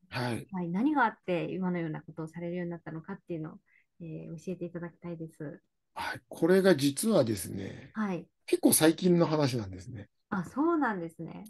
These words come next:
Speaker 1: はい。あの、
Speaker 2: うん。
Speaker 1: 私、体育の教員なんで、いろんなこう、
Speaker 2: はい。
Speaker 1: まあ、もちろん授業するわけですよ。サッカーもやるし、
Speaker 2: うん。
Speaker 1: えー、まあ、き-、あの、障害のある子たちはキックベースボールなんていうのもやるんですけどね。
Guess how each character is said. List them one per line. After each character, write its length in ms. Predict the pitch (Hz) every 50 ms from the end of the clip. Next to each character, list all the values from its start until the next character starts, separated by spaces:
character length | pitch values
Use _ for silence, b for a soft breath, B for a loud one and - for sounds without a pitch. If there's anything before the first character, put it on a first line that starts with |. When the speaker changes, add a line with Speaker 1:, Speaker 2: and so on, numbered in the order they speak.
| -
Speaker 1:
は 280 | 143 143 147 147 135 127
い。 100 | - - -
あ 160 | 202 190 190
の、 200 | 190 190 185 180
Speaker 2:
う 20 |
ん。 20 | 180
Speaker 1:
私、 280 | 196 196 226 220 - -
体 200 | 240 233 240 226
育 140 | 220 - 156
の 140 | 135 120
教 240 | 120 - 139 131 127
員 160 | 135 139 135
な 100 | 135 135
ん 60 | 135 131
で、 80 | 139
い 100 | 147 156
ろ 180 | 185 185 196 214
ん 160 | 240 240 240
な 160 | 247 240 233
こ 560 | 220 220 208 208 202 202 196 196 185 180 - b b b b b b b
う、 40 | 220
Speaker 2:
は 80 | 220 208
い。 40 |
Speaker 1:
ま 80 | 208 185
あ、 20 |
も 120 | 151 143 135
ち 140 | - 156 143
ろ 140 | 139 120
ん 540 | 113 110 - - - - - - - 139 135 123
授 200 | 120 120 143 135
業 320 | 123 120 107 107 - - -
す 160 | - - 151
る 80 | 139 135
わ 100 | 123 117
け 80 | 110 -
で 80 | - -
す 120 | - -
よ。 80 | 104 -
サ 180 | - - 120
ッ 40 | 113 - _
カ 180 | - 110 107 104
ー 20 |
も 100 | 98 104
や 160 | 107 104 110
る 140 | 117 135 143
し、 460 | 135 - 160 151 139 123 110 95 - - - -
Speaker 2:
う 160 | 196 202 202 202
ん。 100 | 202 - - _ _ _ _
Speaker 1:
え 560 | - 127 123 120 120 120 117 117 113 110 107 110
ー、 40 | 123
ま 100 | 127 120
あ、 40 |
き-、 280 | 117 - - - - - _ -
あ 80 | - 135
の、 120 | 127 120
障 220 | - 165 165 151
害 140 | 139 147 143
の 100 | 143 143
あ 40 | 147
る 80 | 143 135
子 80 | 131
た 120 | 120 120 113
ち 100 | - 113
は 180 | 107 104 101 -
キ 160 | - 160 147
ッ 60 | - _
ク 140 | - 185 165
ベ 120 | 156 156
ー 40 | 147
ス 120 | 143 - 139
ボ 180 | 123 131 117
ー 40 | -
ル 60 | -
な 120 | - - 101
ん 60 | -
て 80 | -
い 40 | 104
う 20 | 101
の 60 | 95
も 40 | 98
や 160 | 107 107 110 110
る 100 | 104 95
ん 40 |
で 80 | 90 -
す 100 | - -
け 80 | - 175
ど 120 | 185 208
ね。 220 | 220 240 269 285